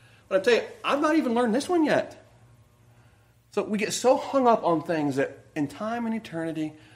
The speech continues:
are really not going to matter. I have brothers and sisters in Christ who use other versions than ours. I understand it. And they're godly people. I understand that. We've chosen to use this one for, for unity's sake. I, I, I don't, I'm never, I'll never use anything else, Lord willing.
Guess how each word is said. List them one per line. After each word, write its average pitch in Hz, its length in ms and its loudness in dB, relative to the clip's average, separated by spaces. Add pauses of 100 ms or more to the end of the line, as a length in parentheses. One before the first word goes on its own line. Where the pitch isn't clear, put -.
(260)
are 156 100 -2
really 160 640 -2
not 127 500 -8
going 113 340 -8
to 113 80 -12
matter. 104 360 -8
I 156 80 -8
have 214 140 -8
brothers 123 300 0
and 113 100 -8
sisters 135 320 -6
in 135 80 -4
Christ 180 300 -2
who 185 80 -6
use 160 260 -2
other 131 200 -2
versions 131 420 -4
than 139 100 -4
ours. 156 240 0
I 127 40 -6
understand 143 400 -2
it. - 60 -6 (200)
And 160 140 0
they're 180 100 4
godly 180 320 4
people. 285 300 0
I 165 140 4
understand 294 420 0
that. - 300 -2
We've 175 160 0
chosen 180 320 2
to 170 60 -2
use 170 160 0
this 175 220 -2
one 247 140 -8
for, - 400 -2
for 127 180 -4 (140)
unity's 175 360 2
sake. 285 300 -2 (500)
I, - 60 -16
I, 107 520 -10
I 110 40 -8
don't, 120 180 -6
I'm 117 120 -6
never, 120 280 0
I'll 170 120 2
never 110 180 -4
use 110 140 -6
anything 131 280 -4
else, 202 280 -6
Lord 101 140 -12
willing. 185 300 -8